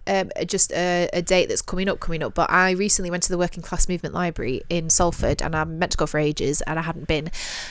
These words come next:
uh, 'cause I went to a Radical Women talk, series of talks that Michael Herbert's been giving, um,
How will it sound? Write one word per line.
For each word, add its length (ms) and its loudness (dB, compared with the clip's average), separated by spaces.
uh, 180 2
'cause 180 2
I 60 8
went 180 6
to 100 6
a 40 4
Radical 560 2
Women 400 6
talk, 500 4
series 260 4
of 80 0
talks 280 2
that 200 4
Michael 380 0
Herbert's 320 0
been 160 0
giving, 220 0
um, 400 2